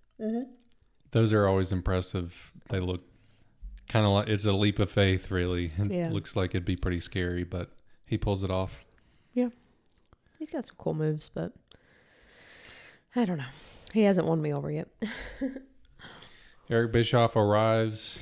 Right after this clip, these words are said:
Speaker 2: as promised, and he's going through their locker room, uh, greets Randy Orton, and he goes over to talk to Hulk Hogan, who,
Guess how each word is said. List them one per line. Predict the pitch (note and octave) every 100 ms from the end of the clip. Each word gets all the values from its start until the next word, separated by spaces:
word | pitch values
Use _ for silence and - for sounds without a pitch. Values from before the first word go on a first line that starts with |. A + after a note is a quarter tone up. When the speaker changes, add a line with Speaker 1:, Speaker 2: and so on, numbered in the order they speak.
| - - -
Speaker 2:
as | F#2+ F2+ F2+
promised, | - - C#3+ D#3 D3+ - - - - - - - -
and | G2 G2 G2 G2 G2 - -
he's | - G2
going | G#2 G2+ G2+ G2 G2+ - -
through | A2
their | F#2+ F#2+
locker | G2+ A#2 A2
room, | G#2 G#2+ A2 G#2+ G#2+ - _ - - _ _ _
uh, | F#2+ F2+
greets | F2+ G#2 G#2 G2 -
Randy | G2 F#2+ F#2+ -
Orton, | C3 D3 C#3+ C#3 C#3 C3 - _ _ _ _ - -
and | - G2+ G#2 G#2 G#2+ G#2+ G#2+ G#2 - - -
he | A2
goes | A2 G#2+ A2
over | G#2 G#2
to |
talk | G2 A2 G#2 G#2 -
to | G#2 G2 F#2
Hulk | G2 F#2+ -
Hogan, | - C3 G#2 F#2 A2 - _ _ _ _ _ _ _
who, | G2+ F#2+ F#2 F#2 F#2